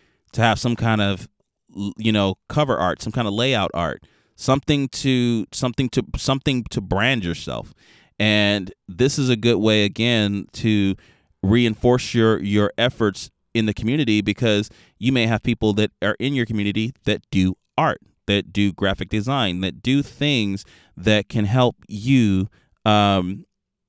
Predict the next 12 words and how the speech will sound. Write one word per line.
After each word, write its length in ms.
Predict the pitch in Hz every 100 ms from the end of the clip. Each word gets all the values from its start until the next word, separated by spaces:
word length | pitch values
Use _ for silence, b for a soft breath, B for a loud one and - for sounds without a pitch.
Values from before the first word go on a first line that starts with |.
| -
stick 340 | - - 151
out 180 | 170 175
a 40 |
little 180 | 135 113
more 480 | 104 104 98 107 123 -
as 120 | 117
far 240 | - 127 117
as 80 | 113
what 220 | 104 -
your 120 | 139
efforts 380 | 170 - 107 -
are. 280 | 78 60